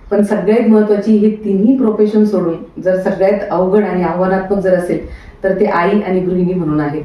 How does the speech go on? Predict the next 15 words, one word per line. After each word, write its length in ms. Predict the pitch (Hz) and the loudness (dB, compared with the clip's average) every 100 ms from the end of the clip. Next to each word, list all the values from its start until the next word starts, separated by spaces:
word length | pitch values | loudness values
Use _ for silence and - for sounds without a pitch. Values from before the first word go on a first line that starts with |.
| - - - _ _ - | -12 -20 -20 _ _ -2
काय 180 | 208 214 | 0 0
असतं, 220 | 220 220 | 0 0
सगळ्या 340 | 208 202 208 | 2 2 2
घराची 340 | 190 180 185 214 | 0 -2 2 0
भिस्त 280 | 180 180 208 | 0 -2 0
तुमच्यावर 420 | 196 180 180 180 | 0 0 2 2
असते 460 | 180 180 196 202 - - - | 0 0 -2 -2 -10 -20 -8
आणि, 460 | 180 185 196 196 | -2 2 4 4
अ, 220 | 185 185 185 180 - | 4 4 2 -4 -2
ती 120 | 240 | 2
जबाबदारी 600 | 220 214 214 214 226 247 | 4 4 2 2 0 2
पार 280 | - 208 208 | 2 0 0
पाडत 320 | 202 196 202 | 0 2 2
असताना 480 | 196 196 208 202 180 | 0 -2 -2 0 0
कुठेतरी 720 | 220 233 240 262 269 285 - | 0 0 2 4 4 2 -4